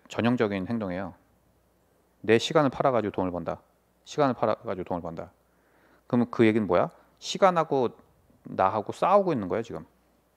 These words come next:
시간이 막 하루에 백 시간씩 있는 사람이나 돈을 벌겠지. 근데 백 시간 있는 사람이 누가 있겠어? 다 이십사 시간이지. 그러니까 시간하고 싸워서 돈을 버는 사람은 돈을 벌 수가 없어요. 내가 시간 투자해서 돈 벌어가지고 그 돈 번 걸로 모아가지고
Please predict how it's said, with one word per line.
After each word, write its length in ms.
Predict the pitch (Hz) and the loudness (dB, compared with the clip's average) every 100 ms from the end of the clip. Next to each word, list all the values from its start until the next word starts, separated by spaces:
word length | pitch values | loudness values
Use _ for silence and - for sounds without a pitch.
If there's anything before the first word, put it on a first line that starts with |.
| _ _ _ _ _ _ _ _ | _ _ _ _ _ _ _ _
시간이 400 | - 190 185 175 | -6 6 6 6
막 240 | 139 110 - | 4 4 4
하루에 160 | 175 | 2
백 160 | 139 - | 0 0
시간씩 380 | 135 131 - 95 | 2 2 0 -2
있는 220 | 110 117 | -2 0
사람이나 380 | 120 101 95 95 | 0 0 -2 -2
돈을 200 | 95 92 | -2 -4
벌겠지. 380 | 87 - - - _ _ | -6 -8 -10 -16 _ _
근데 160 | 139 | -6
백 140 | 131 113 | -4 -4
시간 180 | 123 104 | -4 -4
있는 100 | 90 | -4
사람이 160 | 92 | -6
누가 160 | 85 87 | -6 -10
있겠어? 280 | 85 - - _ _ _ | -10 -14 -16 _ _ _
다 120 | - | -4
이십사 280 | 90 - 90 | -4 -6 -10
시간이지. 380 | - 90 80 - _ _ _ _ _ _ _ _ _ _ | -8 -14 -16 -20 _ _ _ _ _ _ _ _ _ _
그러니까 140 | 127 127 | 0 2
시간하고 500 | - 208 196 180 160 | 4 4 6 4 4
싸워서 560 | - 196 185 170 175 | 6 8 8 6 4
돈을 240 | 160 117 117 | 4 2 0
버는 240 | 104 95 | -2 -2
사람은 420 | 98 87 95 147 170 _ _ _ _ _ _ _ _ _ _ | -2 -2 -2 -6 -10 _ _ _ _ _ _ _ _ _ _
돈을 420 | - 104 107 131 143 | -2 0 0 -2 -4
벌 120 | - | -6
수가 160 | - 98 | -2 -4
없어요. 220 | - - - _ _ _ _ _ _ _ _ _ _ _ _ _ _ | -4 -10 -16 _ _ _ _ _ _ _ _ _ _ _ _ _ _
내가 200 | - 101 | 2 4
시간 260 | 104 - 120 | 4 0 -2
투자해서 420 | - 110 98 131 - | 0 2 4 2 0
돈 160 | 101 | 0
벌어가지고 520 | 90 85 82 - 113 | 2 2 -2 -4 -4
그 140 | 139 - | -4 -4
돈 160 | 101 | -4
번 140 | 95 87 | -4 -2
걸로 180 | 87 98 | -2 2
모아가지고 680 | 90 87 82 78 110 147 | 6 6 6 0 0 -2